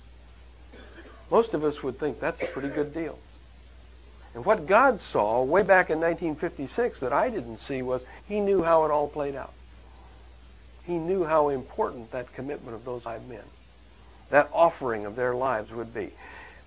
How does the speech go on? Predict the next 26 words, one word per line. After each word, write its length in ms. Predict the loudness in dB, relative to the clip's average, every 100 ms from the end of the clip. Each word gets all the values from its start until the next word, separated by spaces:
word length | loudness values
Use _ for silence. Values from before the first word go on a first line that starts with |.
| -20 -4 2
Understand 460 | 2 4 4 4
something. 220 | 2 2 4
That 180 | 6
did 160 | 4 6
not 260 | 6 6 2 0
instantly 520 | 0 0 -4 -2 -2
mean 380 | 0 2 2 0
that 120 | -2
none 200 | 0 2
of 80 | 2
the 80 | 0
widows 380 | 0 0 -2 -4
grieved. 420 | -4 -2 -4 -10 -20 -20 -20 -20 -20 -20 -18 -20 -4
That 160 | -2 4
does 160 | 4
not 280 | 10 10 10
mean 320 | 8 8 8
that 120 | 4 -2
the 100 | -2
children 340 | 0 0 0
were 260 | -2 -2 -4 -14 -20 -20 -20 -20 -12
not 200 | -6 -6
yet 220 | -2 -2 -4 0
fatherless. 420 | 0 0 -6 -12 -20 -20 -20 -20 -20 -20 -20 -20 -18
We're 140 | -16
still, 480 | -8 0 2 2